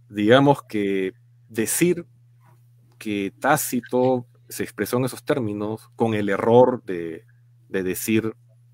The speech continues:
procurador y no prefecto, entonces ahí tenemos varios, varios problemas, ¿no? Para ese testimonio, ¿no? Lo tardío, en fin, o sea,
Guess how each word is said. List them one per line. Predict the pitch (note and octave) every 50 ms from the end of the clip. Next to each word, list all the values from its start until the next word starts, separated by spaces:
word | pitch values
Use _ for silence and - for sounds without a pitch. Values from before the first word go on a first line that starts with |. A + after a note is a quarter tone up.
| _
procurador | - G2+ G2 - - G2 F#2 F2+ F2+ G2 G#2+ G#2+ - - -
y | G2+ F2+
no | F2 F2+
prefecto, | E2+ - F#2 F#2 - - C3+ C#3 B2 - - - - G2+ G2+ A2+ - _ _ _ _ _ _ _
entonces | _ - G#2+ A#2 C3 A#2 - -
ahí | - G#2 B2 D3 F3+ G3 G3 F3+
tenemos | - - A2+ B2 C#3 C#3+ D3 B2+ A#2+ A2+
varios, | B2+ C#3+ D3+ D#3 D#3 D3 D3+ D#3 D#3+ - - - - _ _ _ _ _ _
varios | G#2 G#2 A#2+ B2+ C3 C3 C3+ B2 -
problemas, | - - F#2+ F#2 G2 A2 A2 G2+ F#2 F2+ - - - _ _ _ _ _ _ _ _ _ - -
¿no? | G2+ G#2+ - _
Para | - G2+ G2 F#2+ F#2+ G#2
ese | A2 G#2+ B2+ A2
testimonio, | - - - - - F#2+ F2+ F2+ E2+ D#2 D2+ D2 - _ _ _ _ _ _ _ _ _ -
¿no? | F#2+ G2+ A2 - _ _
Lo | - G2 F#2+ F2
tardío, | - E2 D#2+ F2 F#2+ F#2+ F#2+ F#2 F#2+ F#2+
en | F#2
fin, | - - C3 G#2 F#2 -
o | -
sea, | - F#2 E2+